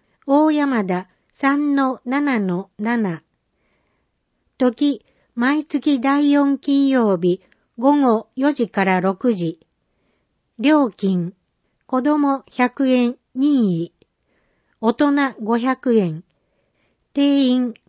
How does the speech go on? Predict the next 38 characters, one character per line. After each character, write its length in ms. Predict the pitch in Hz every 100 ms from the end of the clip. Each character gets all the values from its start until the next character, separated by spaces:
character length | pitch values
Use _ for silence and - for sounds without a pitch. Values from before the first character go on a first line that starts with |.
| _
五 160 | 233 240
十 320 | 226 302 262
人。 380 | 196 165 151 156 _ _ _ _ _ _ _ _ _ -
予 160 | 240
約、 560 | 254 277 - 262 254 - _ _ _ _
大 100 | 247
人 320 | 240 311 294 294
の 220 | 285 285
み 240 | 214 - _ -
前 240 | 226 262 277
日 240 | 269 - 262
ま 200 | 247 220
で 140 | 202
に 180 | 185 170
必 300 | - - 190
要。 360 | 180 175 165 _ _ _ _ _ _ _ _ _ -
問 240 | 277 285
い 40 | 269
合 120 | 247
わ 160 | 247 240
せ、 320 | 233 226 - _ _ _ -
ガ 260 | 240 294 302
ー 60 |
デ 200 | 220 208 202
ン 80 |
大 220 | 233 262 254
山 340 | 247 214 185
田。 240 | 165 156 _ _ _ _ _ -
電 340 | 226 247 233
話、 240 | 226 220 - _ _ 233
零 260 | 269 294
九 400 | - 294 277 208
零 340 | 180 185 170 - _ _ -
一 280 | 226 285 294
七 320 | 302 269 214
二 340 | 214 240 233
五 280 | 220 226 196
の 240 | 175 175